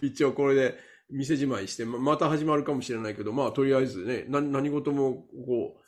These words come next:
締めないと始まらないから、まあ。えーっと、そうですね。あ、僕は、えーっと、今んまだこう、ここ、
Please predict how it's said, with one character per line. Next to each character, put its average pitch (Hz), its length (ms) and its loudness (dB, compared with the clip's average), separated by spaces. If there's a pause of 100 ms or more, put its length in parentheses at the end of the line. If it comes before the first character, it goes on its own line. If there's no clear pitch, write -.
(140)
締 - 220 -2
め 226 100 8
な 175 120 6
い 117 100 -2
と 104 400 -8
始 151 200 -4
ま 151 120 4
ら 143 100 2
な 123 100 -2
い 107 60 -10
か - 120 -14
ら、 - 360 -12
ま 120 120 -6
あ。 - 100 -8 (1700)
え 151 40 2 (320)
ー 151 60 -2
っ - 200 -18
と、 135 160 0
そ 160 320 0
う 110 60 -2
で 104 80 -8
す 113 80 -12
ね。 107 240 -10
あ、 151 100 2
僕 196 600 2
は、 262 280 6
え 240 120 4
ー 240 60 -6
っ - 40 -14
と、 233 80 -4
今 233 200 -2
ん 233 140 -8 (200)
ま 254 140 0
だ 226 80 2
こ 160 420 0
う、 139 60 -6
こ 175 100 -6
こ、 185 440 0